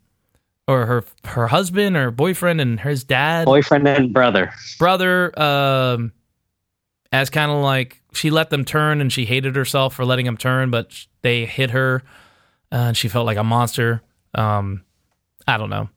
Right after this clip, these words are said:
Speaker 1: Uh, but it wasn't bad. It was a nice little scene. <laughs>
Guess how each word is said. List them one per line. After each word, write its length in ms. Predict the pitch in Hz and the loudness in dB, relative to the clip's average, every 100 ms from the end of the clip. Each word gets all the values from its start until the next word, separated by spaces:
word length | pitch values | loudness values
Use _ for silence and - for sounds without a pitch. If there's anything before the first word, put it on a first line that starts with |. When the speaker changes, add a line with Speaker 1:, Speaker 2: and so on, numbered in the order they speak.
| _ 165 | _ -4
Speaker 1:
Uh, 60 | |
but 140 | 170 226 | 0 2
it 40 | |
wasn't 240 | 233 202 220 | 2 0 0
bad. 260 | 135 - - | 0 -4 -4
It 80 | |
was 120 | 147 151 | -2 0
a 60 | |
nice 220 | 160 156 156 | 0 -2 -4
little 160 | 135 | -4
scene. 360 | - 117 113 104 - _ _ _ _ _ _ _ | -4 -4 -4 -8 -14 _ _ _ _ _ _ _
<laughs> 80 | 175 | -4